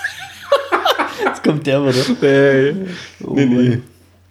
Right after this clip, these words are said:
Speaker 1: Ja, aber wie bist du jetzt aufs Raften? Ohne
Speaker 2: Raften sind wir auch wegen Extremsportarten draufgekommen, ja.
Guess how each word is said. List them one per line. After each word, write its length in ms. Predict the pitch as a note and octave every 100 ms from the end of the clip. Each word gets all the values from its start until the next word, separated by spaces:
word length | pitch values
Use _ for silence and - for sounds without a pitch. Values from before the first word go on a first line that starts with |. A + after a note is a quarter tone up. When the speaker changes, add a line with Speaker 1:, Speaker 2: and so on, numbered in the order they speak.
| _ _ _ -
Speaker 1:
Ja, 80 | C#3+
aber 80 | E3
wie 60 |
bist 140 | E3 F3+
du 40 |
jetzt 80 | D#3+
aufs 160 | C#3+ C3
Raften? 400 | D#3+ G3 - G#3 _ -
Ohne 500 | - B2 C#3 C3+ A#2+ - - _ - - _ _ _ _ _ _ _ _ A2+ - -
Speaker 2:
Raften 320 | C#3 F3+ -
sind 140 | B2+ C3
wir 60 |
auch 120 | A#2 A2+
wegen 180 | A2+ -
Extremsportarten 720 | G#2+ - B2 - A#2 A2+ A2+
draufgekommen, 540 | A2 - - A#2+
ja. 80 | C3